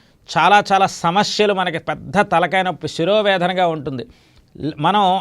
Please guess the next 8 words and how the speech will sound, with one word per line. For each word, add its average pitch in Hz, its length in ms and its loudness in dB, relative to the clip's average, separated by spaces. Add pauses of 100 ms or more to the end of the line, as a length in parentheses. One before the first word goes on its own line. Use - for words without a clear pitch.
అప్పు 131 340 0
అనేది 208 300 4
చెయ్యకూడదు 190 1000 0
అనుకుంటాం. 165 500 -2 (240)
కాకపోతే 202 680 2 (300)
అనవసరమైనటువంటి 202 1000 2
మధ్యవర్తిత్వంలోకి 180 1080 0
వెళ్ళి 175 400 -2